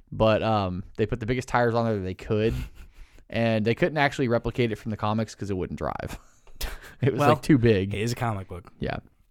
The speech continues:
Speaker 1: So in the scene where Dredd and Anderson go to Peachtree's,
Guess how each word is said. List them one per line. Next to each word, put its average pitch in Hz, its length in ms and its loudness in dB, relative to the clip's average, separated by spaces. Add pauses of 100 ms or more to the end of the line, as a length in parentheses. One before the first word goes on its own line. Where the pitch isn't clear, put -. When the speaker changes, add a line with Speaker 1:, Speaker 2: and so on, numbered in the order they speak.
(1040)
Speaker 1:
So 127 240 10
in 131 80 8
the 127 60 4
scene 185 320 4
where 139 440 10
Dredd 117 420 4
and 113 100 -2
Anderson 123 340 0
go 113 80 6
to 104 100 2
Peachtree's, 104 720 0